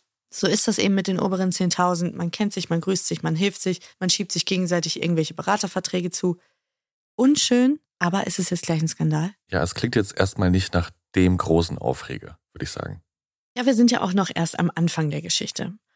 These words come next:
Speaker 1: Schon am fünften Juli zweitausendzweiundzwanzig legt Business Insider nach. Patricia Schlesinger habe Abendessen in ihrer Privatwohnung veranstaltet und über den Sender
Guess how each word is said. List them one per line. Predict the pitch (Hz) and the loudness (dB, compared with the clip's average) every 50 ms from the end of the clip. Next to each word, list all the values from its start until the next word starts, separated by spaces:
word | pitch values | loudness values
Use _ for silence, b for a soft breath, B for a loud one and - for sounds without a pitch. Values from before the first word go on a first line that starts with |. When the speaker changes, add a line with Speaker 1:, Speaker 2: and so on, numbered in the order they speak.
| _ _ _ _ _ - | _ _ _ _ _ 0
Speaker 1:
Schon | - 226 233 | 4 6 6
am | 233 226 | 6 6
fünften | - - 269 294 330 - - - 233 | 4 4 4 2 2 2 4 4 4
Juli | 208 214 233 247 247 247 233 | 6 6 6 6 6 4 2
zweitausendzweiundzwanzig | - - 208 202 - 196 185 180 165 - 190 190 196 190 - 196 190 180 190 180 - - | 2 0 0 0 0 0 -2 -2 0 2 2 2 2 0 0 0 0 0 0 -2 -2 0
legt | 185 196 196 - - - | 0 0 0 -2 -4 -2
Business | 185 185 - - 190 190 - - | -2 0 0 0 0 -2 -2 -2
Insider | - 165 175 165 - 180 170 165 175 180 | 0 0 0 2 2 0 0 0 2 2
nach. | 180 175 156 147 147 - - - - _ _ _ _ _ _ _ _ | 2 0 0 -2 -4 -6 -12 -18 -20 _ _ _ _ _ _ _ _
Patricia | - 202 - - 262 - 294 269 | -6 -2 0 0 2 2 4 2
Schlesinger | - - 190 196 196 226 226 220 208 175 170 | 2 4 2 2 4 4 4 4 2 2 2
habe | 175 170 165 165 160 - - | 0 2 2 2 0 0 0
Abendessen | - 170 180 - 247 247 226 - - 226 - - - 226 | 2 2 4 4 4 2 2 2 0 0 0 2 2 2
in | 214 - 202 | 2 2 0
ihrer | - - 165 165 156 | -2 0 -2 -2 -2
Privatwohnung | - - - 165 156 170 185 208 - - 170 165 160 160 151 | -2 -2 -2 0 2 2 0 0 0 0 0 0 0 0 -2
veranstaltet | - - - 165 160 - - - 170 175 180 - 208 220 - - | -4 -4 -2 0 -2 -2 0 0 -2 -2 -2 -2 -4 -4 -4 -4
und | - - 226 247 240 - | -4 -2 0 0 0 -2
über | - 202 180 202 196 | -4 -2 -2 -2 -2
den | - 214 208 208 196 | 0 2 2 2 0
Sender | - - 175 175 180 170 147 139 135 - | 2 2 2 2 2 2 0 0 -4 -10